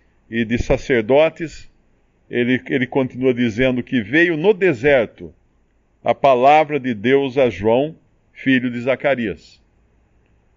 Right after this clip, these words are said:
Ou seja, naquele momento, nenhum desses grandes homens tinha o privilégio de receber a palavra de Deus, como foi no passado de Israel, quando a palavra de Deus vinha a profetas e também vinha a reis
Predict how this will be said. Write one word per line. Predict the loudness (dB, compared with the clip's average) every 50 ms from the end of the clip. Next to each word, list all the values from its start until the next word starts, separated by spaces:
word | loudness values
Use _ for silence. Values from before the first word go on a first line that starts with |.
| _ _
Ou | -10 -8
seja, | -4 -2 0 0 0 0 -4 -6 -8 _ _ _ _ _ _ _ _ _ _ _ _ _ -10
naquele | -8 -4 -2 -2 -2 0
momento, | 0 0 0 0 0 0 0 0 -2 -4 -6 -6
nenhum | -4 -4 -2 -2 -2 -2
desses | -2 -2 -2 -4 -4 -10 -8
grandes | -4 -2 0 0 0 -2 -4 -6 -8 -2 0
homens | 2 2 2 0 0 -4 -6 -6 -8 -12 -16 -20 -20 _ _ _ _ _ _ _ _ _ _ _ _ _ _ _ _ _ _ _ _ _ _
tinha | -4 -4 -2 0 0 -2
o | -2
privilégio | -2 -4 -4 -2 0 0 0 2 2 2 2 2 0 -4 -6
de | -8 -4
receber | -4 -4 -4 -4 -4 -6 -4 -2 -2
a | -2 -2
palavra | 0 -2 0 2 0 0 0 -2 -6
de | -8 -10
Deus, | -6 -4 -2 -2 -2 -4 -6 -12 -18 -20 -20 -20 _ _ _ _ _ _ _
como | -4 0 2 2 2 2 -2 -6 -8
foi | -8 -2 0 0 2 2
no | 0 -4
passado | -4 -2 -2 -2 -2 -2 0 0 0 0 -2
de | -8 -10
Israel, | -10 -4 -2 0 2 2 2 2 0 -2 -6 _ _ _ _ _ _ _ _ _ _ _ _ _ _ _
quando | -6 -4 -4 -4 -2 0 0
a | 0
palavra | 0 0 0 2 2 2 2 2 0 -2
de | -6 -8 -8
Deus | -2 0 0 0 0 -2 -4
vinha | -4 -4 -2 -2 -2 -2
a | -2
profetas | -2 -4 -4 -4 -2 0 0 0 0 0 -2 -4 -6 -6 -6
e | -8 -8
também | -4 -4 -4 -2 -2 -2 -2 -2 -4
vinha | -4 -6 -6 -4 -2 -2
a | -2
reis | 0 0 0 0 0 -2 -6 -14 -18 -20 _